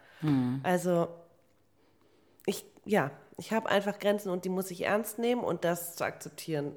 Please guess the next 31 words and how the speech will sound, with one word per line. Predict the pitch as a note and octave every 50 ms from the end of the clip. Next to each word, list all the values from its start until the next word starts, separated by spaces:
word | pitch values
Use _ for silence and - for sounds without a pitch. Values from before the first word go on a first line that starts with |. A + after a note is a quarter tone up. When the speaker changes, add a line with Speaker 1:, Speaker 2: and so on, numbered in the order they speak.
| - - -
Speaker 2:
war | D3 C3+ C3 C3
sehr | C3 C#3 C#3 C3 A#2+ A#2
schwer. | A#2+ - - G#2 - - C3+ - - _ - - -
Speaker 1:
Ja. | D3 C#3+ C#3 C#3 C#3 C3+ - - - - - - - - - - - - - - - -
Speaker 2:
Aber | - F#3+ G3 G3 G3+ G#3 G#3+ G#3+ F#3+ - - - - - - - - _ _ _ _ _ _ _ _ _ _ _ _
es | - G#3+ A3 - B3
ist | A#3 - -
okay. | A#3 A#3 - - B3 A3+ G#3
Ich | E3+ E3 -
freu | - - G#3 G#3+ A3+
mich | A3+ - -
irgendwie | - G#3 G#3 G3+ F#3+ G3+ G3
darauf, | F#3+ F#3+ F3 F3+ F#3+ F#3+ F#3 -
dass | - G#3 G3 -
ich | F#3+ F3 -
endlich | F#3 G#3 G3+ A3 G#3+ G#3 - - - - _ _ _ -
quasi, | - - G#3 G3+ G#3+ G#3+ G#3 A3 A3 A3 G#3
ja, | - A3 A3 G#3+
meinen | G3 G3+ A3 A#3 A3+ F#3+
Weg | G3 G#3+ G#3 -
gehe | - G3+ G3 F3 D#3+ D3+ - -
und, | F3 E3+ E3+ D#3+ - - -
äh, | - F3+ F3+ F3+ F3 F3 F3 F3
für | - - G3+
mich | G3+ G#3 G3+ -
das | G3 F#3+ -
Richtige | G3 F#3 F#3 - F3 D#3+ E3
finde | - - E3+ F3 E3+
und | F3+ G3+
nicht | G#3 G#3+ G#3
irgendwas | F#3+ F#3+ G3 F#3+ G3 F3 F3+ F#3 F3+ - -